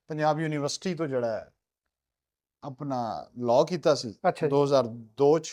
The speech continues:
Speaker 2: ਹਾਂਜੀ।
Speaker 1: ਉਸ ਤੋਂ ਬਾਅਦ ਫਿਰ ਤੁਹਾਨੂੰ ਮੈਂ ਸਕਰੀਨ ਤੋਂ ਹੀ ਵਿਖਾ ਦਿੰਦਾ ਕਿ ਮੈਂ ਕੀ ਕੀ ਰਿਹਾ ਜੀ।
Speaker 2: ਹਾਂਜੀ,
Speaker 1: ਇਹ
Speaker 2: ਅੱਛਾ।
Speaker 1: ਸਾਡੀ ਆਪਣਾ,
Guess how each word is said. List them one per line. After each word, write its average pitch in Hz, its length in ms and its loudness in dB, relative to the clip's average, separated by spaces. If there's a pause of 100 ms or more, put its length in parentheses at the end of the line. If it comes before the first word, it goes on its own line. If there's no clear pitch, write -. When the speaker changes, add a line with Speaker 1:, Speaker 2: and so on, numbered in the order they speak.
(260)
Speaker 2:
ਹਾਂਜੀ। 147 240 -6 (500)
Speaker 1:
ਉਸ 165 160 -4
ਤੋਂ 180 180 -4
ਬਾਅਦ 160 260 4
ਫਿਰ 165 300 2
ਤੁਹਾਨੂੰ 139 400 -2
ਮੈਂ 131 420 -4 (200)
ਸਕਰੀਨ 160 440 -4
ਤੋਂ 190 100 0
ਹੀ 185 40 0
ਵਿਖਾ 139 240 4
ਦਿੰਦਾ 147 260 -2
ਕਿ 143 80 -6
ਮੈਂ 139 140 -6
ਕੀ 143 180 -6
ਕੀ 151 160 -2
ਰਿਹਾ 135 200 -4
ਜੀ। 110 220 -12
Speaker 2:
ਹਾਂਜੀ, 185 160 4
Speaker 1:
ਇਹ 139 260 -4
Speaker 2:
ਅੱਛਾ। 151 100 -2
Speaker 1:
ਸਾਡੀ 143 360 4
ਆਪਣਾ, 120 460 -6